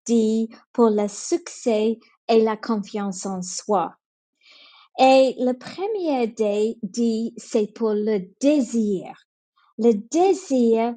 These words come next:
doit être ce sentiment primordial que vous ressentez pour quelque chose. C'est pas juste un sentiment, c'est un sentiment primordial. C'est quelque chose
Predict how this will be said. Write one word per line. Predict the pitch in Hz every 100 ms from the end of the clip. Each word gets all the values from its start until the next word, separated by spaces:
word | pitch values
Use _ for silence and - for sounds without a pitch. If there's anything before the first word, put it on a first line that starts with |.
| -
doit | 202 220 294 302 320 320 _
être | 240 240 233 233 - - _ _ _ -
ce | - 247 233 220 -
sentiment | - - 302 330 349 - 262 233 226 220
primordial | 220 - - 359 359 311 285 254 226 208 190 190 202 202 185 - - _ -
que | 254
vous | 226 226 247 220
ressentez | 214 262 381 381 - 269 233 214 233 208 208 208
pour | - 196
quelque | - 196 185 190
chose. | - - - _ - - _ _ _ _ _ _ _
C'est | - 269 254
pas | 339 381
juste | 240 277 254 - -
un | 240 247 247 233
sentiment, | 233 - 240 220 - 185 180 - - _ _ _
c'est | - 240 226
un | - 220
sentiment | 214 - 262 294 277 254 233 226 214
primordial. | 202 - - 285 285 254 240 226 214 208 196 -
C'est | 185 - 233 233
quelque | - 311 320 277
chose | 247 - 254 247 233